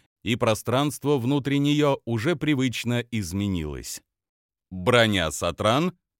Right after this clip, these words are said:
приветствует своего оператора", произнёс дежурную фразу И И. "Арти, подключайся".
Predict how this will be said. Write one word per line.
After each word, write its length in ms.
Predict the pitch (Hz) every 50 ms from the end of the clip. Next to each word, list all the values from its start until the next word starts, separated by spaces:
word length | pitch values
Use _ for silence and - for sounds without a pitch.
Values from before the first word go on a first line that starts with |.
| _ -
приветствует 880 | 170 190 185 135 110 104 110 95 - - - 120 123 135 139 143 143 -
своего 560 | - - 123 120 117 110 101 95 101 101 - -
оператора", 800 | 110 110 98 - 139 156 185 196 175 - 90 80 80 73 62 - _ _ _ _ _ _
произнёс 600 | - 120 120 117 110 92 92 107 110 107 95 80
дежурную 640 | 80 95 113 104 98 110 98 98 98 98 98 98
фразу 580 | - - 139 156 165 151 127 143 151 143 135 - -
И 220 | - 107 110 123 -
И. 240 | - 107 87 67 - _ _ _ _ _ _ _ _ _ _ _ _ _ _ _
"Арти, 560 | - 113 135 165 160 143 - 143 120 85 - - _ _ _ _ _
подключайся". 920 | 127 127 - - 147 151 160 143 - 165 160 139 113 107 - 101 85 78